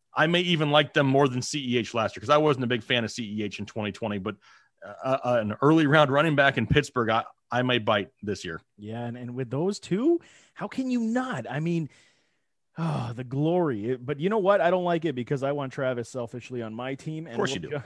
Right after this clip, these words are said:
Speaker 2: <laughs> we'll
Speaker 1: You want
Speaker 2: jump to
Speaker 1: everybody in Buffalo.
Speaker 2: I
Speaker 1: You
Speaker 2: do,
Speaker 1: literally
Speaker 2: because
Speaker 1: want a hundred-man roster.
Speaker 2: You know why? Because we're right there, man. We're on the cusp of glory, and I've been suffering my entire life.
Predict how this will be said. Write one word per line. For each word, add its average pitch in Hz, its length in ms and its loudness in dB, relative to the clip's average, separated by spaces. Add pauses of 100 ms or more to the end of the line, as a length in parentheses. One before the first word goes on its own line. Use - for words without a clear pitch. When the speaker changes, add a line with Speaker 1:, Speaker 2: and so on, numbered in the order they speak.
(100)
Speaker 2:
<laughs> - 160 -14
we'll 180 100 -4
Speaker 1:
You 214 100 6
want 226 240 6
Speaker 2:
jump - 80 -16
to 170 80 -2
Speaker 1:
everybody 123 600 4
in 120 140 0
Buffalo. 117 300 4
Speaker 2:
I 117 40 2
Speaker 1:
You 117 100 0
Speaker 2:
do, 247 200 6
Speaker 1:
literally 262 360 4
Speaker 2:
because 214 80 4
Speaker 1:
want 196 140 8
a 156 60 8
hundred-man 143 540 4
roster. 104 480 0
Speaker 2:
You 214 160 -6
know 359 100 -4
why? 190 380 2
Because 202 400 -2
we're 240 220 -4
right 302 340 4
there, 151 380 4
man. 113 320 -8
We're 330 220 -2
on 370 140 2
the 349 100 0
cusp 269 720 2
of 233 320 -4
glory, 240 800 6
and 156 100 -2
I've 277 140 -2
been 277 160 -4
suffering 196 960 -2 (260)
my 156 120 -6
entire 214 680 -4
life. 190 520 -6